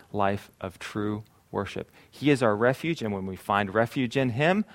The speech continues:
our life is framed by true worship. Because I, I, I intentionally say true worship because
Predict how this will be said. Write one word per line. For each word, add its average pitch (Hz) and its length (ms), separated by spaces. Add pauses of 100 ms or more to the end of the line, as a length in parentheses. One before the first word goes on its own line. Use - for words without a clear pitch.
(200)
our 107 140
life 107 360
is 127 120
framed 98 420
by 92 120
true 90 420 (520)
worship. 92 380 (1600)
Because 131 320
I, 123 160
I, 98 120 (100)
I 113 60 (120)
intentionally 165 440
say 123 200
true 156 360
worship 120 480
because 123 520